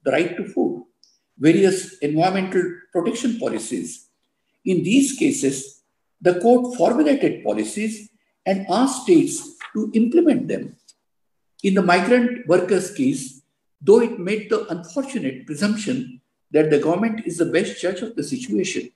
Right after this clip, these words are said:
the suo motu recognition of the issue by the court also came too late. Instead, the High Courts came across as islands of rationality, courage, and compassion in these times,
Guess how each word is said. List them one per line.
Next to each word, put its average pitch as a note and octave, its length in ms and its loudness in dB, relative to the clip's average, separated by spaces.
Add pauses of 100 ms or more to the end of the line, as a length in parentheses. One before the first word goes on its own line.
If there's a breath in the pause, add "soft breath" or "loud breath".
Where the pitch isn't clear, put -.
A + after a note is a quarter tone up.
(280)
the C#3+ 120 4
suo G3+ 340 4
motu G3+ 280 4
recognition E3 560 0
of D#3 140 -2
the C#3 100 4
issue D#3+ 340 0
by C3+ 140 4
the C3+ 260 -6 (540)
court E3 380 0
also F3 420 -2
came D#3+ 320 -4
too A3+ 140 -8
late. - 260 -8 (440)
Instead, E3 720 2 (160)
the - 100 -6
High D#3 200 0
Courts F#3 320 4
came F#3 220 4
across D#3+ 640 -4
as C#3 260 -8
islands F3 560 -4
of C#3+ 240 -2 (760)
rationality, E3+ 840 -4
courage, F3 520 4
and D3 180 -2
compassion F3+ 540 -8
in A2+ 120 -4
these - 220 -6
times, - 560 -10